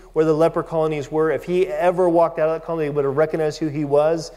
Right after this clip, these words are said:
In fact, one of the things that we know from history is that a lot of the religious leaders of this day would pride themselves about how they would stay, keep themselves clean by staying away from lepers. Some have even bragged about, like, "I'm so holy,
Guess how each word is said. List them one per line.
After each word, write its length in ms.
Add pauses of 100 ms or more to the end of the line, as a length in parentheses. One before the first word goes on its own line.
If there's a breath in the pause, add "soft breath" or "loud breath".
(440 loud breath)
In 80
fact, 240
one 140
of 60
the 80
things 280
that 100
we 140
know 180
from 220
history 400
is 160
that 280 (360 loud breath)
a 40
lot 120
of 60
the 80
religious 400
leaders 240
of 100
this 200
day 340 (160 loud breath)
would 180
pride 460
themselves 520
about 240
how 140
they 100
would 160
stay, 540
keep 160
themselves 400
clean 300
by 120
staying 320
away 260
from 200
lepers. 520 (280 soft breath)
Some 200
have 160
even 240
bragged 260
about, 240
like, 220 (220 loud breath)
"I'm 200
so 200
holy, 400